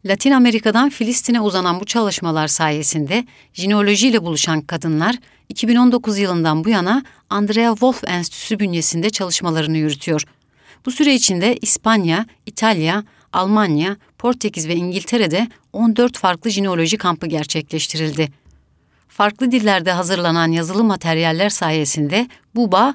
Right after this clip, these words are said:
süreklilik kazandı. Başta da belirttiğim gibi bu sonuçlar tahmin edilenin ötesindeydi ve bu çalışmalarda yer alan her kadının emeği, iddiası, düşünce gücüyle büyüdü. Ancak bunun ötesinde bir hakikat var.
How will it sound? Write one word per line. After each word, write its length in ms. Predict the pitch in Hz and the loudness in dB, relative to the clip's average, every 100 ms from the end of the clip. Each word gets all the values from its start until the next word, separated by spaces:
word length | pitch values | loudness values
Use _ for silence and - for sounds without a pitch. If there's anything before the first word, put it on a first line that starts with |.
| - | -6
süreklilik 640 | - 208 202 - 180 - | -6 -2 -2 -4 -6 -6
kazandı. 500 | 175 156 156 151 160 143 _ _ - _ _ _ _ _ _ | -8 -2 0 0 -2 -4 _ _ -20 _ _ _ _ _ _
Başta 340 | 220 226 - 294 | 0 0 0 2
da 120 | 269 | 2
belirttiğim 500 | 240 226 - 240 247 | 2 0 0 4 4
gibi 320 | 175 156 262 - _ - | 4 0 0 -4 _ -8
bu 60 | |
sonuçlar 600 | 277 285 202 - 202 254 _ _ | 0 2 2 2 0 0 _ _
tahmin 380 | - 208 196 247 | -6 0 2 2
edilenin 520 | - 165 156 180 226 | 0 -2 -2 0 -2
ötesindeydi 800 | 160 185 165 165 160 175 156 247 285 _ _ 233 | -4 -6 -6 -2 -2 -2 0 0 0 _ _ -2
ve 80 | |
bu 60 | 247 | 0
çalışmalarda 680 | - 247 - 196 180 170 165 | 0 0 0 -2 0 -2 -2
yer 280 | 151 196 233 | -2 0 0
alan 300 | 185 160 151 | -2 -2 -2
her 240 | 143 233 | -2 -4
kadının 420 | - 180 160 156 | -2 -4 -2 -2
emeği, 500 | - 180 175 160 220 - _ _ | -2 -2 0 0 -2 -4 _ _
iddiası, 680 | 220 208 190 160 - 202 226 | -8 0 0 2 0 -2 -6
düşünce 360 | 175 - 196 226 | -8 -6 0 0
gücüyle 440 | 196 160 151 147 | 0 -4 -2 -2
büyüdü. 340 | 147 147 151 143 _ _ _ _ _ _ _ _ | 0 0 0 -4 _ _ _ _ _ _ _ _
Ancak 480 | - 254 262 294 - | 2 4 4 2 -2
bunun 200 | 214 247 | 2 4
ötesinde 480 | 233 220 - 214 247 | 4 0 0 2 2
bir 100 | 240 | 0
hakikat 580 | 196 - 175 - 180 - | -2 -10 -8 -4 -4 -2
var. 160 | 160 | -4